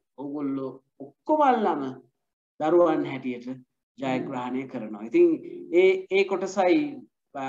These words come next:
පාසලක් හැටියට අපි ළඟ ලබන ජයග්‍රහණය ඔයගොල්ලන්ව වෙන තැනකට මෙතනදි ගේනවා. අපි මේ අවස්ථාවේදී මේ කාලය තුල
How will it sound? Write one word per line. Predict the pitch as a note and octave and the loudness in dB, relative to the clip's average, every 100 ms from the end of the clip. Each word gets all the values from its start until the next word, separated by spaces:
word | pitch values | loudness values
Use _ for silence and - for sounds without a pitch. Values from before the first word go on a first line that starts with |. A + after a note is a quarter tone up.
| B2+ B2+ - _ _ | -6 -8 -12 _ _
පාසලක් | E3 F#3+ G3+ F#3+ F3+ | 4 4 4 0 0
හැටියට | - F3+ G3 F3+ F#3 F3+ - - _ | -4 -6 -2 -2 -2 -6 -6 -18 _
අපි | D3+ G3+ A#3+ | -4 2 4
ළඟ | E3+ D3 - | 4 2 -4
ලබන | D#4 D3 C#3+ | -2 -2 -2
ජයග්‍රහණය | C3 C3+ B2 A2 B2 C#3 G3 - A#3+ G#3+ - _ | -4 -6 -6 -8 -8 -6 -6 -6 -8 -8 -12 _
ඔයගොල්ලන්ව | C#3+ D3 E3+ G3+ G3 E3 - | -6 0 2 2 0 -2 -6
වෙන | C3+ D#3 G3 F#3+ - | -4 -2 0 -4 -8
තැනකට | - C3+ E3+ F3+ B3 C#4 A#3+ - _ _ | -10 -4 -4 -2 -4 -4 -6 -12 _ _
මෙතනදි | D#3 D#3+ D#3+ D3 C3+ | -6 -2 -2 -4 -6
ගේනවා. | B2 A2+ G2+ F2+ _ _ _ _ _ _ _ | -6 -8 -12 -20 _ _ _ _ _ _ _
අපි | D3+ D3+ F3 D#3+ | -4 6 8 8
මේ | D#3+ D#3+ | 6 4
අවස්ථාවේදී | D#3+ D#3 E3 D#3+ D#3 D3+ | 0 -2 0 0 0 0
මේ | D3+ D3 | -2 -2
කාලය | D3 C#3+ D3 D3+ | 0 0 2 -2
තුල | D#3 F#3+ | -4 -4